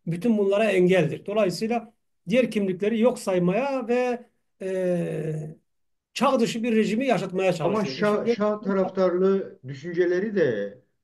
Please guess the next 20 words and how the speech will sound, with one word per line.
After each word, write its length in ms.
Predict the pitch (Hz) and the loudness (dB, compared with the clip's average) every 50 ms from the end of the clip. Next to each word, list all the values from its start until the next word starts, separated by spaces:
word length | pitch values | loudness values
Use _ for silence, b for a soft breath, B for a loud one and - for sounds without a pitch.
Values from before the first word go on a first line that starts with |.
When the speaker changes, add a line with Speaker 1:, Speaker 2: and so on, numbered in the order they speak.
| - | -20
Speaker 2:
ufak 320 | - 127 - 170 151 - 143 | -12 -4 -2 -2 -2 -2 -6
ufak 260 | 127 151 143 135 - | -8 -8 -8 -8 -10
çıkmaya 460 | - 131 - - 127 120 117 117 101 | -16 -18 -12 -8 -8 -6 -6 -6 -4
başladı. 400 | 104 98 95 - - 95 92 98 | -6 -6 -8 -8 -14 -12 -10 -8
Yani 380 | 101 113 113 117 113 107 101 101 b b b b - | -8 -8 -8 -8 -10 -12 -14 -16 b b b b -6
tamam 240 | 131 143 139 127 | -4 -4 -4 -6
Şah 280 | - - 175 160 143 160 | -4 -4 -2 -2 -2 -2
önceleniyor 680 | 165 139 131 123 123 123 117 113 110 107 104 101 101 98 | -4 -4 -2 0 0 0 0 -2 -4 -4 -6 -6 -4 -4
belki 320 | 101 98 95 - - 123 | -4 -6 -6 -8 -8 -6
ama, 440 | 175 220 202 165 - - - - _ _ _ _ _ _ - | -2 -2 -2 -2 -4 -6 -12 -20 _ _ _ _ _ _ -12
Speaker 1:
Evet. 320 | 107 113 120 120 120 120 117 | -6 -2 -2 0 0 -2 -4
Speaker 2:
e, 460 | 117 110 104 - _ _ _ - - | -6 -10 -12 -14 _ _ _ -10 -6
yani 220 | 120 127 131 120 127 | -4 -2 0 2 4
Belucistan'daki 1160 | 151 160 165 165 160 143 156 147 135 135 - 165 147 147 147 143 139 143 - 151 147 143 131 | 4 4 4 0 0 -2 -6 -8 -8 -4 -4 -2 -2 -2 -4 -4 -6 -6 -4 -4 -2 -2 -2
durum, 440 | 143 143 151 147 139 147 147 139 - - | -2 -2 -2 -2 -4 -4 -8 -12 -12 -6
e, 560 | 139 135 127 127 123 117 117 113 113 107 98 - _ _ _ _ _ - | -2 0 0 2 2 0 -2 -4 -6 -10 -14 -20 _ _ _ _ _ -6
Kürdistan'daki 760 | - 127 131 147 143 - 151 147 147 143 143 - - 147 135 | -4 -4 -4 -4 -6 -4 -4 -4 -2 -4 -6 -4 -6 -6 -6
duruma 360 | 127 135 135 139 143 147 139 131 | -4 -4 -4 -4 -2 -2 0 0
bak 240 | 139 131 127 131 B B B B _ - | 0 0 -2 -4 B B B B _ 0
ve, 160 | 135 147 151 | 2 2 2